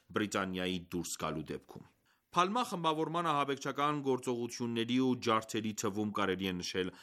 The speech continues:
հազար ինը հարյուր քառասուն յոթ թվականի դեկտեմբերի երեսուն մեկի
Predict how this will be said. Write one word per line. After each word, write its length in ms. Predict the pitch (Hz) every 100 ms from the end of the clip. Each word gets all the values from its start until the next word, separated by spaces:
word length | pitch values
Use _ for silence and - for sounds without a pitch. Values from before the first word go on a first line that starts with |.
| - -
հազար 360 | 123 123 147
ինը 160 | 143 127
հարյուր 340 | 120 107 107 104
քառասուն 380 | 104 101 - 101
յոթ 200 | 101 -
թվականի 460 | 101 98 95 95 87
դեկտեմբերի 540 | 90 - 92 90 90
երեսուն 420 | 87 87 - 90
մեկի 280 | 87 82 92